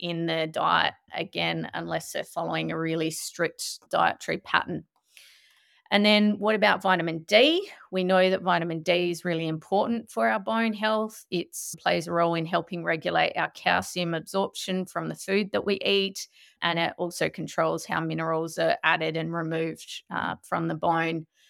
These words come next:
And so low vitamin D, we know, can be an issue for low bone mineral density, but the majority of athletes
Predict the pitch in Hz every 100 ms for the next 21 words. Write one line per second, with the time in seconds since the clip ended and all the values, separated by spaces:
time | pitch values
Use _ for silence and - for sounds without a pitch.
0 | _ _ - 180 170 - 190 185 180 190
1 | 196 220 226 196 196 196 185 170 185 185
2 | 185 180 180 170 - 180 175 165 165 -
3 | - 190 208 226 233 233 226 269 320 359
4 | _ - 175 175 175 190 185 185 190 190
5 | _ - 185 190 190 - 202 202 196 208
6 | 240 - - 480 381 - - _ 226 -
7 | 190 190 185 - 202 220 233 240 240 226
8 | 214 214 - 214 - -